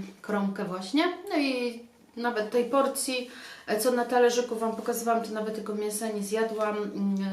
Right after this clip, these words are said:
e, wzięłam sobie tylko trochę ryżu więcej. Mm, a to jedno mięsko, e,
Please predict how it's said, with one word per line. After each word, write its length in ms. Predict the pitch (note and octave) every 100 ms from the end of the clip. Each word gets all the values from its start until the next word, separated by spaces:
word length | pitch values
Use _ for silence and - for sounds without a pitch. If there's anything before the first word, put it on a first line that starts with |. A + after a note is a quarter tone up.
| F#3+ F#3+ F#3+ F#3+
e, 40 |
wzięłam 240 | G3 G#3+
sobie 200 | G3+ G3
tylko 180 | G3 G3+
trochę 260 | G3+ G3 G3+
ryżu 260 | G3+ F3+
więcej. 400 | E3+ F3 G3 B3 C4 - - - - - - - - - -
Mm, 320 | G#3 A#3 A#3
a 80 | A3+
to 140 | A3+ A3 G#3+ A3+
jedno 320 | A#3 A3+ A3
mięsko, 460 | G#3+ G#3 - G#3+ G#3 - -
e, 300 | - G3+ G3+